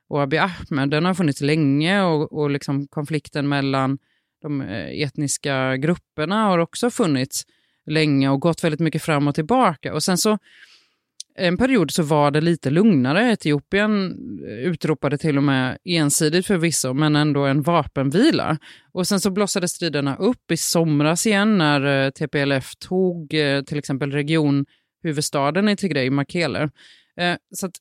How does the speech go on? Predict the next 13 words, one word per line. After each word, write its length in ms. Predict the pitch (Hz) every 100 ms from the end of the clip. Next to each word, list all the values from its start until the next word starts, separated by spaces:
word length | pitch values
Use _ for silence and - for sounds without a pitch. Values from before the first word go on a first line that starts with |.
| -
ibland 420 | 190 233 254 254
går 80 | 220
det 100 | 190
liksom 240 | 185 185
väldigt 240 | 180 165 -
sakta, 500 | 214 - 202 240 - _ _
eh, 520 | 170 165 156 147 143 - -
och 120 | 190
ibland 260 | 175 156
går 80 | 147
det 80 | 139
väldigt 260 | 147 135 -
snabbt. 500 | 214 - - -